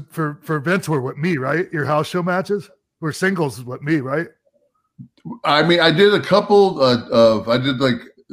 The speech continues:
Speaker 2: my, my first of significance was we did a six-man elimination at the Garden, and it was me, Sean, and Bam Bam against, and I elimin-, and I was the,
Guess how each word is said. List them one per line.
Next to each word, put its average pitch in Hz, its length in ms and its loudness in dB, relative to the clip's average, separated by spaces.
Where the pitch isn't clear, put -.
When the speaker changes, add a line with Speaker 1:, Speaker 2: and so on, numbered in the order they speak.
Speaker 2:
my, 120 200 -4
my 123 220 -4
first 226 600 -2
of 120 180 2
significance 123 1000 -2
was 101 300 -4
we 110 160 -2
did 120 180 -2
a 110 60 -2
six-man 113 1120 -2
elimination 117 920 -2
at 131 260 -4
the 123 80 -4
Garden, 107 920 -2
and 104 80 -8
it 107 40 -4
was 101 220 -6
me, 135 200 2
Sean, 127 600 2
and 95 180 -4
Bam 120 320 0
Bam 107 300 2
against, 101 520 -8
and 104 120 -8
I 123 140 0
elimin-, 120 460 4
and 104 160 -4
I 117 60 -2
was 123 240 -2
the, 101 240 -8